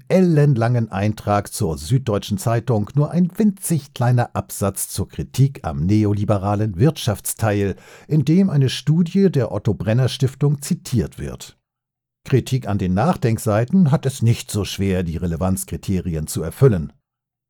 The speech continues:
So wimmelte es in unserem Eintrag nur so von Zitaten der Herren Reh und Geier, in denen dann ausführlich dargelegt wird, dass die Nachdenkseiten böse sind, da wir ja Elitenkritik betreiben, uns von Ken Jebsen interviewen lassen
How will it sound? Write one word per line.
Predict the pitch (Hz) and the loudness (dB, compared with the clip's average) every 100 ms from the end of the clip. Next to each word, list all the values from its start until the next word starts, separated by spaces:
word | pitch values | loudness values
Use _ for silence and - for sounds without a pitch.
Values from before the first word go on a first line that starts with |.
| _ - | _ -10
So | 95 107 87 | -4 -2 -2
wimmelte | 65 73 190 151 92 110 | -4 4 6 6 4 0
es | 120 - | -2 -2
in | 92 | -4
unserem | 120 165 113 98 | 2 2 4 0
Eintrag | 90 101 101 120 123 127 | -2 -4 -2 -2 2 6
nur | 156 202 | 8 6
so | 139 156 | 6 2
von | 135 120 | 0 -2
Zitaten | - - 117 131 135 110 | -4 -2 0 0 0 -2
der | 101 | 0
Herren | 110 101 90 | 0 0 -2
Reh | - 107 113 | 0 0 0
und | 127 120 - | 0 -4 0
Geier, | 135 143 127 92 - - - | 2 4 4 0 -6 -18 -4
in | 131 | -2
denen | 120 123 117 | 2 2 2
dann | 104 165 190 | 2 4 4
ausführlich | 156 175 - - 139 110 | 2 0 0 0 0 0
dargelegt | - 117 139 113 107 113 - - | 0 0 0 0 -2 -2 -6 -4
wird, | 113 110 - 92 | -2 -2 -4 -8
dass | 80 - | -8 -8
die | 78 | -6
Nachdenkseiten | - 104 - 95 - 90 175 - | -2 -2 -2 -4 -2 -4 -4 -2
böse | 151 190 127 120 | 0 2 4 4
sind, | 120 107 - - - _ | 4 0 -4 -18 -20 _
da | 127 147 131 | 2 2 2
wir | 151 160 | 2 2
ja | 139 143 135 - - | 2 2 0 -4 -4
Elitenkritik | 156 147 196 - 139 - 123 139 127 - | -2 0 -2 0 -2 -2 -2 -2 -4 -2
betreiben, | 123 - 135 135 135 120 - - | -6 0 2 2 4 2 -2 -10
uns | - 95 82 - | -2 -2 -2 -2
von | 107 80 | -2 -2
Ken | - 80 | -6 -4
Jebsen | 92 131 - 123 | -2 -2 -4 -4
interviewen | 110 98 98 143 143 | 0 0 2 4 6
lassen | 120 113 131 | 4 2 0